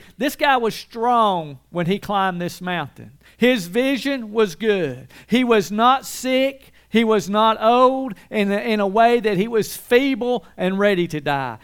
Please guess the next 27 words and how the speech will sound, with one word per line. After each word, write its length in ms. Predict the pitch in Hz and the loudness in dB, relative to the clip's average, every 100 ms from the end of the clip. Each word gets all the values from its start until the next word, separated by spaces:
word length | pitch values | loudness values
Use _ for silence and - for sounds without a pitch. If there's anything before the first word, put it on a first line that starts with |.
| - | -16
Moses 600 | - 196 247 240 226 185 | 0 4 4 4 0 -4
was 220 | 143 180 - | -4 -6 -6
strong 880 | - - 214 240 240 214 185 170 156 | -12 -10 -2 2 4 4 0 -4 -10
when 180 | - 170 | -8 -6
he 80 | 156 | -4
got 260 | 165 180 | -2 -2
to 80 | - | -4
the 100 | 147 | -10
top 280 | - 160 147 | -4 -4 -4
of 60 | 139 | -6
this 220 | 131 - | -8 -10
mountain. 560 | 135 123 117 - - 180 _ _ _ _ _ _ _ _ _ _ _ | -10 -10 -12 -20 -20 -20 _ _ _ _ _ _ _ _ _ _ _
He 100 | 170 | -4
was 200 | 185 143 | -2 -2
not. 460 | 175 190 160 123 - _ _ _ _ _ _ | -4 -2 -2 -6 -16 _ _ _ _ _ _
And, 200 | 147 156 | -8 -8
and 260 | - 160 151 | -4 -4 -4
God 520 | 160 175 185 202 196 - | 0 2 2 0 -6 -14
said, 520 | - 175 170 165 147 _ | -4 0 2 0 -4 _
"You're 140 | 147 160 | -8 -2
not 300 | 175 185 185 | 0 0 0
going. 480 | 190 175 170 175 175 _ _ _ | -2 0 -2 -6 -10 _ _ _
The 140 | 151 | -4
end 300 | - 175 185 | -2 0 0
of 120 | 190 170 | 0 -2
your 160 | 190 | -6
journey 600 | 175 185 170 170 165 165 | -4 -4 -4 -4 -8 -10